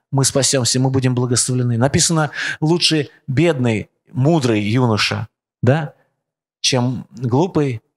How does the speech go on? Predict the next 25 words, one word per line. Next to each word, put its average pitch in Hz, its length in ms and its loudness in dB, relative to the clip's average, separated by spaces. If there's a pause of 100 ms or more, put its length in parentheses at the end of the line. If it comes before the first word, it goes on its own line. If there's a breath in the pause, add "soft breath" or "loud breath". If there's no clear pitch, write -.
(160)
царь, 110 500 0 (160)
который 127 300 0
не 123 120 0
принимает 135 600 0 (180)
советы». 123 580 -2 (260 loud breath)
Потому 165 300 2
что 156 160 0
юноша 165 440 0
и 170 200 4
из 156 120 0
темницы 180 520 0
выйдет 127 260 0
на 123 80 2
царство. 113 360 -2
То 135 100 0
есть 139 140 0
даже 175 240 2
если 165 160 0
он 165 80 0
попал 165 260 0
в 151 60 -8
тюрьму, 175 320 0
вот 120 140 -2
как 127 160 0
Иосиф, 139 420 0